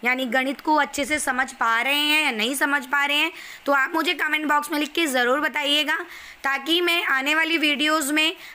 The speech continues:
आपके लिए ऐसी ही अच्छी अच्छी tips लेके आती रहूँ जो आपकी study से related होती हैं। तो बने रहिए मेरे channel पे, फिर मिलते हैं कुछ नया और ख़ास लेके।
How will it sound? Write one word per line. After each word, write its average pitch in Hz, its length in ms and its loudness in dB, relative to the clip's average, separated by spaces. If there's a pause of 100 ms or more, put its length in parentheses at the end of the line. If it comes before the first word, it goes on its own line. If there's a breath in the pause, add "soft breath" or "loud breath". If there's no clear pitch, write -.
आपके 262 360 -2
लिए 320 240 0
ऐसी 277 260 0
ही 339 160 4
अच्छी 294 340 -2
अच्छी 320 260 0
tips - 460 -6 (320 loud breath)
लेके 277 340 0
आती 285 320 0
रहूँ 330 200 2
जो 294 140 0
आपकी 269 360 -2
study 269 320 -2
से 320 140 0
related 302 480 2
होती 302 280 0
हैं। 320 120 4 (500 loud breath)
तो 277 80 2 (260)
बने 208 420 -2
रहिए 320 200 0
मेरे 339 200 2
channel 330 360 2
पे, 359 160 0 (380 loud breath)
फिर 262 140 2
मिलते 302 280 0
हैं 320 120 2
कुछ 330 160 0
नया 302 320 4
और 320 140 4
ख़ास 285 340 0
लेके। 330 320 0